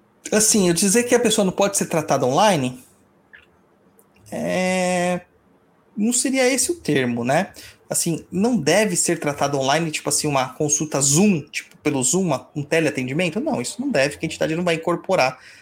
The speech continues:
pra isso. Mas um atendimento oracular, com conhecimentos de feitiçaria, pode ser feito sim, de boa, né? Mesmo à distância.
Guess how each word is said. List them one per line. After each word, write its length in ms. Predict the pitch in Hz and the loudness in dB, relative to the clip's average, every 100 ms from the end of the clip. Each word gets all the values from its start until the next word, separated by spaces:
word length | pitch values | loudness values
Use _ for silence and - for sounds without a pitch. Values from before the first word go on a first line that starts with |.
| _ | _
pra 160 | - 156 | 0 2
isso. 260 | 120 - _ - | 0 -6 _ -2
Mas 120 | 220 | 0
um 60 | 247 | 0
atendimento 460 | 247 240 233 254 | 0 0 0 0
oracular, 840 | 269 240 240 160 139 170 180 139 - | 0 0 0 2 2 4 2 -2 -6
com 220 | 151 139 | -6 -6
conhecimentos 500 | - 151 151 170 - | -2 -4 -2 -6 -6
de 80 | - | -6
feitiçaria, 520 | 156 151 - - 214 | -4 -2 -2 0 -2
pode 240 | - 302 | -2 -4
ser 100 | - | -4
feito 260 | 359 370 349 | -4 -4 -4
sim, 240 | - 294 | -4 -2
de 120 | 226 - | -4 -2
boa, 300 | 220 185 135 _ _ - - _ _ - | -2 0 -2 _ _ -20 -20 _ _ -8
né? 140 | 135 | -6
Mesmo 320 | 131 127 127 | -4 -6 -4
à 60 | 127 | -4
distância. 520 | 135 - 123 110 - | -4 -4 -4 -4 -8